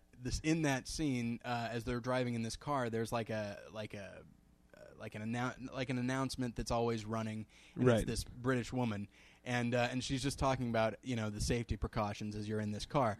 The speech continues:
Speaker 1: And there's a moment where she just sounds very serious and very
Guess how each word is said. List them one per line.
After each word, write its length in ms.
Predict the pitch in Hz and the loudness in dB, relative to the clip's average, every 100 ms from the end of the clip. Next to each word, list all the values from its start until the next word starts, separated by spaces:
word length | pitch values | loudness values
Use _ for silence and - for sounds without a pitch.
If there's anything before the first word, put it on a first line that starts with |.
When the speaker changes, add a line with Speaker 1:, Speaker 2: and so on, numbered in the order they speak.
| - - - - - | -6 -12 -16 -14 0
Speaker 1:
And 320 | 127 127 131 123 | 2 4 0 4
there's 240 | 139 135 | 4 6
a 60 | 139 | 6
moment 380 | 156 165 135 127 | 6 6 6 4
where 200 | 131 123 | 2 2
she 160 | - | 0
just 240 | 131 131 - | 0 0 2
sounds 300 | 143 127 104 - | 2 2 0 0
very 360 | 139 147 135 117 | 6 8 8 4
serious 540 | - - 131 123 110 | 2 4 6 8 4
and 140 | 113 107 | 2 0
very 300 | 127 135 127 | 4 4 4